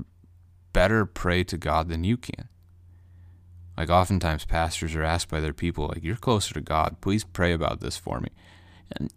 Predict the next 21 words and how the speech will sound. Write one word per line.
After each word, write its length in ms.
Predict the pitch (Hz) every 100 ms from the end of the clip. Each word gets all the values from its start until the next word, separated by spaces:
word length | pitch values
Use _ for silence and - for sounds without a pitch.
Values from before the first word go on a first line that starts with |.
| -
he'd 220 | 131 160 -
be 80 |
happy 400 | 151 - 170 196
to 80 | 151
pray 260 | 92 92 101
for 220 | - 57
you, 80 | 58
but 220 | 95 - - - - - -
God 280 | 101 107 143
will 140 | 110
hear 260 | 90 113 107
your 320 | 85 87 110
prayer 340 | - 87 80
just 340 | 78 85 - -
as 160 | 85
well 260 | 76 80 78
as 140 | 82
he 120 | - 78
hears 300 | 80 82 80
your 100 | -
pastor's. 640 | - - - - -